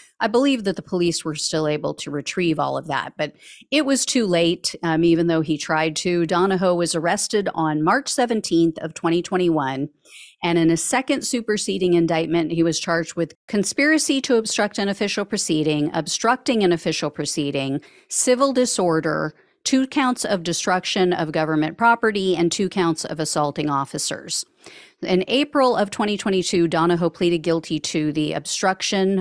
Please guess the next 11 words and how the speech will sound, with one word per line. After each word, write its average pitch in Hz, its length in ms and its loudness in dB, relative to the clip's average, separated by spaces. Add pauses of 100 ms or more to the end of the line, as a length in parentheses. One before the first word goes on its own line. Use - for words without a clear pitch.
uh, 147 180 0
or 143 200 -2
conspiracy 196 640 0
to - 160 -2
obstruct 175 400 -2
an 170 80 2
official 165 340 -4
proceeding, 160 640 0
I 156 60 0
should 156 200 -6
say, 156 300 -2